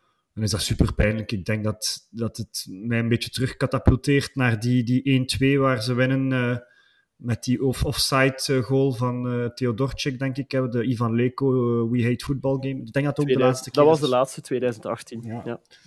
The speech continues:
Speaker 1: Dus, eh, ja, het, het, ik had hetzelfde gevoel, eh, gisteren na de match. Eh, machteloos. Eh, toen was het machteloos omdat er eigenlijk wel een buitenspelvoet of zo in, in zat. Maar, eh,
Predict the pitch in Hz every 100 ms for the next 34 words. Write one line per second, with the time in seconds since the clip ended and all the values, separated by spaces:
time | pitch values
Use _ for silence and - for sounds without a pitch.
0 | - - - - - _ _ 110 120 131
1 | 123 123 123 131 151 - 139 - 160 -
2 | 170 185 - 180 175 156 135 135 165 156
3 | 135 123 117 127 - 127 120 120 113 113
4 | - - 110 123 139 - 139 143 147 143
5 | - 127 123 160 160 147 151 147 - 147
6 | 139 135 127 127 135 117 123 123 - 127
7 | 117 107 123 - - 135 135 123 139 139
8 | - 147 135 139 135 131 127 143 - 127
9 | 113 110